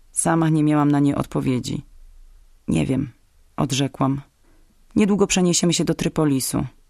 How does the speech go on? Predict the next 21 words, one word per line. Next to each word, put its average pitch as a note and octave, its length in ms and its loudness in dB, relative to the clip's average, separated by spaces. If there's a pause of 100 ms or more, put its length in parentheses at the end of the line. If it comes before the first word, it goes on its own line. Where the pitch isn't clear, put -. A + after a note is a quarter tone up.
(560)
To - 80 -4
jest D#3 140 -2
stolica E3+ 480 0
i D3+ 80 2
wielkie C#3+ 300 0
miasto, C3+ 360 0
tam C#3+ 200 0
będzie C#3 520 0
mi D3 180 0
się C#3 200 -2
żyło C3 240 -2
dużo C#3 280 0
lepiej”, C3+ 420 -2 (1200)
odparłam, C3+ 720 0
nie D3+ 160 0
do C#3+ 100 -2
końca D3 380 -2
wierząc C#3 520 -2
w - 60 -8
swoje C#3 360 -2
słowa. - 480 -4